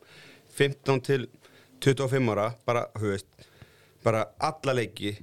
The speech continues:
þú veist, ég fór út mörgum sinnum, þú veist, ég bara,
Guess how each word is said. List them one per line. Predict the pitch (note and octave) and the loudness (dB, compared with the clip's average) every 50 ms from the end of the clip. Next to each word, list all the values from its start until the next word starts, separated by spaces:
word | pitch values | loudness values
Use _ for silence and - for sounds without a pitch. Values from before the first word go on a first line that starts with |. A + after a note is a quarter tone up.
| - _ _ - - - | -18 _ _ -20 -20 -8
þú | - - | -6 0
veist, | G2 A2+ | 0 2
ég | A2 | 2
fór | A2+ A#2 B2 | 2 0 0
út | C#3 C#3 D3 - | 2 0 0 0
mörgum | C#3 C#3+ C#3 C#3+ C#3 D3+ C#3+ | 2 0 0 0 0 -4 -4
sinnum, | - C#3+ C3+ C3+ C3+ C3+ C3 C3 B2+ A#2 - | -2 0 0 0 2 2 0 0 -2 -4 -4
þú | - G#2 | -2 -2
veist, | G#2 G2+ | 2 2
ég | A#2 G2 | 2 0
bara, | A#2+ A2+ A#2 A#2 | 2 0 2 0